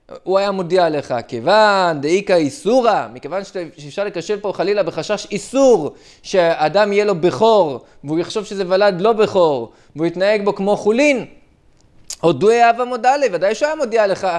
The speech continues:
שה-, שהבהמה הזאת עדיין לא הביאה בכור. אם הוא לא הודיע לך, סימן שוודאי, אה, אה, כבר היה פה בכור לאותו ולד, לאותו בהמה. תנא כבתי דרבי יוחנן, יש פה באמת, כמו דבריו של רבי יוחנן דאמר,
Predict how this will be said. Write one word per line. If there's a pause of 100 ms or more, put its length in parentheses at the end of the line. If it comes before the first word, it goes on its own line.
(220)
שה-, (240)
שהבהמה
הזאת
עדיין
לא
הביאה
בכור.
אם
הוא
לא
הודיע
לך,
סימן
שוודאי, (440)
אה, (220)
אה,
כבר
היה
פה
בכור
לאותו
ולד, (640)
לאותו
בהמה. (1400)
תנא
כבתי
דרבי
יוחנן,
יש
פה
באמת, (380)
כמו
דבריו
של
רבי
יוחנן
דאמר,